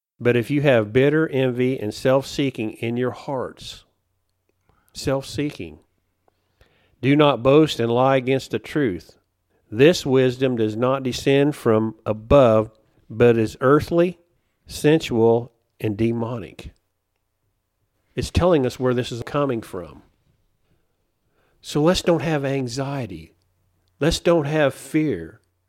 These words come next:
Recognize where this is coming from and take authority over it, believing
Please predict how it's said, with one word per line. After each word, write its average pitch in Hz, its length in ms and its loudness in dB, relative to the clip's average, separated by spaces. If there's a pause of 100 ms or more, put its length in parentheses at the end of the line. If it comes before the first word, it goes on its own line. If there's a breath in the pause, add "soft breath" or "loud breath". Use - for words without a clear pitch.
(380)
Recognize 127 800 -2
where 135 180 2
this 135 220 -2
is 117 100 -6
coming 160 400 0
from 120 480 0 (1000)
and 120 100 -6
take 151 240 0
authority 139 500 0
over 123 300 2
it, 92 60 -6
believing 104 460 -6